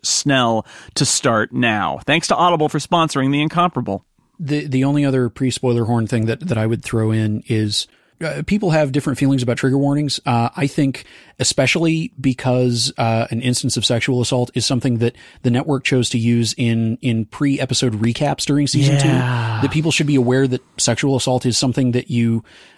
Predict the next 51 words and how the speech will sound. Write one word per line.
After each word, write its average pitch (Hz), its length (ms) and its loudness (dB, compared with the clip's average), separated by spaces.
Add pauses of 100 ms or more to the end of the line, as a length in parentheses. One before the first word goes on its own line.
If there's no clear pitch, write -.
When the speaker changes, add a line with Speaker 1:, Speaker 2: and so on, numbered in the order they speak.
Speaker 2:
uh, 113 160 0
that 123 160 0
you 131 140 0
see 165 240 0
in 110 80 2
the 107 100 0
show, 117 400 -2
and 113 180 0
it 110 80 0
is 113 160 0
a 110 200 0
cable 127 340 0
show, 127 380 2
but 117 160 -2
it's 113 160 -6
not 113 180 0
a, 110 80 0
like, 107 220 -2
Showtime 117 800 0
cable 113 260 0
show. 107 360 -2 (420)
But 135 100 2
at 127 60 -2
the - 60 -2
same 160 200 2
time, 123 420 2
regardless 135 460 0
of 117 140 0
the 117 200 0
explicit 131 540 -2
or, 117 640 -2 (240)
uh, 147 100 -2 (120)
unclothed 131 420 2
nature 117 340 0
of 104 80 -2
something, 107 340 -2 (300)
uh, 110 200 0
that 113 120 0
is 113 100 0
something 123 240 0
that 117 120 -2
you 123 100 2
should 123 160 -2
be 123 180 2
aware 131 280 2
of 127 120 0
and 117 100 0
prepared 123 420 -2
for 117 360 0
as 117 160 0
being, 117 520 0